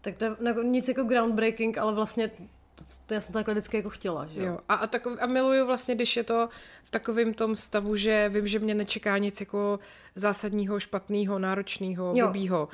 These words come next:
Speaker 2: Že jako vím, že v horizontu třeba měsíce, dvou nemusím, nemám před sebou něco prostě, eh, co by mě nějakým způsobem jako znervózňovalo, nebo mě nějak jako, eh, nevím, cokoliv jako bralo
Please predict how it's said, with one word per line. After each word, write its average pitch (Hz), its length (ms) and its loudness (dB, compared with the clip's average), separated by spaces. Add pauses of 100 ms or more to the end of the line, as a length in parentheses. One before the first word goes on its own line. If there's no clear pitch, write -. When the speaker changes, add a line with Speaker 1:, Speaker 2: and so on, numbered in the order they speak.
(340)
Speaker 2:
Že 196 160 0
jako 196 260 0
vím, 202 180 0
že 196 440 2
v 190 40 -6
horizontu 190 520 2
třeba 196 260 0
měsíce, 196 580 0
dvou 185 220 0
nemusím, 196 600 0
nemám 190 300 -2
před - 180 -8
sebou 190 240 -4
něco 185 300 -4
prostě, - 360 -4
eh, 180 360 -2 (520)
co 185 160 -10
by 185 60 -4
mě 185 120 0
nějakým 180 280 -4
způsobem 185 300 -4
jako 180 160 -2
znervózňovalo, 185 720 2
nebo 170 260 -4
mě 175 180 -4
nějak 170 320 -4
jako, 170 380 -6 (600)
eh, 165 520 0
nevím, 156 340 -4
cokoliv 170 460 -4
jako 175 160 -8
bralo 170 600 2